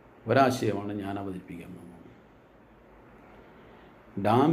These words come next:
ഭിത്തിയിൽ നിന്ന്, ഇത്രയും പ്രഷറിലായിട്ടിരിക്കുന്ന ഡാം ഭിത്തിയിൽ നിന്ന് തൊട്ടടുത്ത് നിന്ന് ഒരു കല്ല് താഴേക്ക് ഇട്ട്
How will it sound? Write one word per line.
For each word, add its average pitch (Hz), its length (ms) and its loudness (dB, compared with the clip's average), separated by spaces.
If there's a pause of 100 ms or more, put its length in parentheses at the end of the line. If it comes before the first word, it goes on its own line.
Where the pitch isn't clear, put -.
(120)
ഭിത്തിയിൽ 123 420 4 (100)
നിന്ന്, 98 300 -2 (200)
ഇത്രയും 147 320 2
പ്രഷറിലായിട്ടിരിക്കുന്ന 113 960 0 (360)
ഡാം 110 180 0 (120)
ഭിത്തിയിൽ 107 340 -4 (100)
നിന്ന് 95 280 -8 (640)
തൊട്ടടുത്ത് 120 600 2
നിന്ന് 104 240 -2
ഒരു 123 100 -2 (120)
കല്ല് 110 360 0
താഴേക്ക് 107 440 0
ഇട്ട് - 140 -6